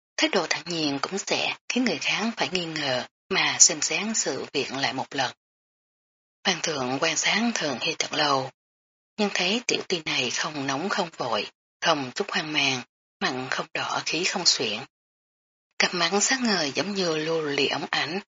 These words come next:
trong suốt không nhiễm bụi trần thế. Hồi lâu mới lên tiếng. "Ngô Thường Hy, ngươi còn có lời gì để nói?" Thường Hy khó khăn giật giật hai cái đầu gối, cười khổ một tiếng.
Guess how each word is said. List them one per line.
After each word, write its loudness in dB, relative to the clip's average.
trong 2
suốt 4
không 0
nhiễm -2
bụi -2
trần 0
thế. 0
Hồi 2
lâu 2
mới -2
lên -4
tiếng. 0
"Ngô 4
Thường 4
Hy, 4
ngươi 0
còn 0
có 0
lời 0
gì 0
để 2
nói?" -2
Thường -2
Hy 0
khó -4
khăn -2
giật -2
giật 0
hai 0
cái 4
đầu -4
gối, -4
cười 2
khổ -2
một -4
tiếng. -4